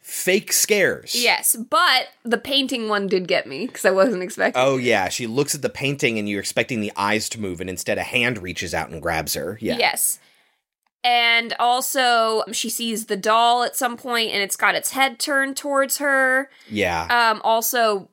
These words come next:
Speaker 2: water has been dripping down, and it makes it look like he's been crying.
Speaker 1: Oh, yeah. I guess I missed a few of those things because, yes, Brahms does, like, kinda show up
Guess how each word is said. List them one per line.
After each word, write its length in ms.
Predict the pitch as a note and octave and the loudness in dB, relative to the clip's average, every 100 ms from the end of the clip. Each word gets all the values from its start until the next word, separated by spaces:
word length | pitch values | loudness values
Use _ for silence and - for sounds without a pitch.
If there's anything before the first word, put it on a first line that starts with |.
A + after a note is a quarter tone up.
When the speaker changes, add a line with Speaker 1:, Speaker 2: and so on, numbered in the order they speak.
| _ | _
Speaker 2:
water 680 | G#3 G#3+ A3+ A#3+ B3+ B3+ B3+ | -10 0 2 4 4 2 2
has 200 | B3+ A#3+ | 0 -2
been 220 | B3+ A#3 | -4 -4
dripping 380 | A3+ A#3 B3+ A#3+ | -4 -4 -4 0
down, 400 | B3 B3 A#3+ B3 | 4 6 6 4
and 100 | G#3+ | 0
it 80 | F#3+ | 2
makes 260 | G#3+ A3 | 2 2
it 80 | - | -2
look 160 | G#3+ G#3+ | -2 0
like 160 | G#3+ A3 | 0 0
he's 180 | G3+ | -6
been 180 | - F3+ | -6 -8
crying. 640 | - A#3 A#3+ B3+ C4+ C4+ F3 | -8 -4 -2 0 -2 0 4
Speaker 1:
Oh, 120 | F3+ | 4
yeah. 220 | A3 D#3+ | 6 4
I 40 | C3 | 4
guess 200 | F3+ F3 | 4 4
I 60 | |
missed 200 | D3 D3 | 4 2
a 60 | C#3 | 0
few 180 | C3+ A#2 | 0 0
of 80 | A2 | 2
those 220 | A2+ - | -2 -2
things 240 | G#2 G2 | -4 -4
because, 440 | G#2+ A#2 A2+ G2 - | -6 0 0 0 -2
yes, 240 | D3+ D3+ | 2 2
Brahms 580 | B2+ C#3 C#3 C3 B2+ - | 2 4 4 4 0 -4
does, 460 | - A#2 A#2+ A#2 A#2 | -8 -2 2 2 2
like, 180 | A2 - | 0 0
kinda 200 | A2+ G2+ | -4 -2
show 420 | - A#2 G#2+ F#2+ | -2 0 2 2
up 240 | A#2 - | 0 -2